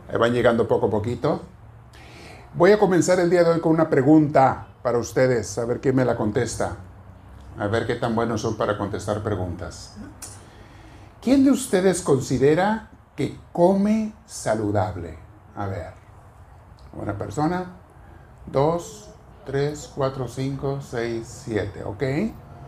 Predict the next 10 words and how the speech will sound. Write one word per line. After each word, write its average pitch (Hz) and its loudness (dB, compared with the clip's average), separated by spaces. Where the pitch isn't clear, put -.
Algunos 175 6
nos 151 4
faltó 143 2
todavía 147 6
levantar 131 4
la 127 4
mano, 123 0
¿verdad? 139 -2
Yo 135 6
trato, 143 4